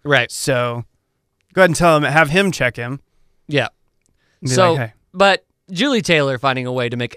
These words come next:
Speaker 1: every relationship she has just incredibly awkward and weird
Speaker 2: Yes.
Speaker 1: and take everything personally is just
Speaker 2: She
Speaker 1: ten out of
Speaker 2: likes,
Speaker 1: ten.
Speaker 2: she likes the older men, but wait, wait until you're, like, out of high school.
Speaker 1: Yeah.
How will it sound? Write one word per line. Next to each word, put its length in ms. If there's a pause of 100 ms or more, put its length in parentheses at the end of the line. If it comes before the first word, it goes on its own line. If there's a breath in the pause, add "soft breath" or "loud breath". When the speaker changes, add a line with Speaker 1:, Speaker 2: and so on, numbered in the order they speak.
Speaker 1:
every 240
relationship 560
she 140
has 260
just 320
incredibly 560
awkward 460
and 180
weird 380 (120)
Speaker 2:
Yes. 280
Speaker 1:
and 100
take 200
everything 360
personally 600 (880)
is 200
just 500 (1040)
Speaker 2:
She 80
Speaker 1:
ten 80
out 100
of 60
Speaker 2:
likes, 120
Speaker 1:
ten. 160 (240)
Speaker 2:
she 200
likes 280
the 140
older 260
men, 320
but 240 (100)
wait, 360 (480)
wait 200
until 220
you're, 160
like, 280
out 180
of 100
high 140
school. 420
Speaker 1:
Yeah. 160